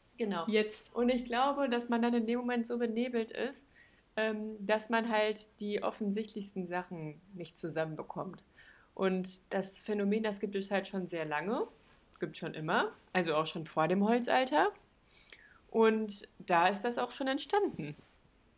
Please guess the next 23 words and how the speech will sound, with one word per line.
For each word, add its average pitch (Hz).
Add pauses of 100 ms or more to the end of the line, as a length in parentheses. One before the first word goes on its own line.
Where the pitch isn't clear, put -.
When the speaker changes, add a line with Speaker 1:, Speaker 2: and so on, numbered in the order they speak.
(1040)
Speaker 2:
Also 208
meinst 214
du, -
dass 214
es - (120)
auch 214
schon 208
in 196
der 185
Jurazeit 240
so 226
war 233
und 214
die 202
Dinosaurier 208
Speaker 1:
Ja, -
ja. 202
Speaker 2:
auch 208
schon 208
diese 190
Erfahrung 202
gemacht 196
haben? 185